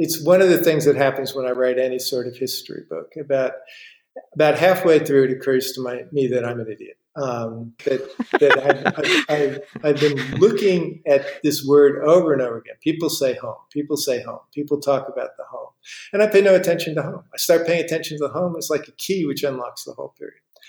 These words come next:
That's how Americans judged whether a change was good or bad, its effect on the home. That's how people judged whether people were Americans or not Americans, whether in fact they lived in what,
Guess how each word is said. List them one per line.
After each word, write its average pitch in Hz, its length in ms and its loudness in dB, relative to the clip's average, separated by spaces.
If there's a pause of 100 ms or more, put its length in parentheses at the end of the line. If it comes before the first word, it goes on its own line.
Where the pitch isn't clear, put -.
(180)
That's 196 260 4
how 220 140 2
Americans 151 600 2
judged 127 680 -2
whether 131 320 2
a - 80 -6
change 131 400 -2
was 123 140 -10
good 123 180 -8
or 117 100 -12
bad, - 260 -14 (180)
its 143 160 -2
effect 139 380 -2
on 117 100 -12
the 117 80 -18
home. - 160 -20 (540)
That's 156 180 0
how 180 120 6
people 165 340 0
judged 127 600 2
whether 131 220 0
people 135 380 -4
were 127 180 -2
Americans 127 580 -2
or 123 60 -6
not 117 240 -8
Americans, - 300 -18 (320)
whether 131 360 2
in 120 80 -10
fact 127 300 -2
they 123 180 -4 (260)
lived 143 340 2
in 127 140 0
what, 127 240 0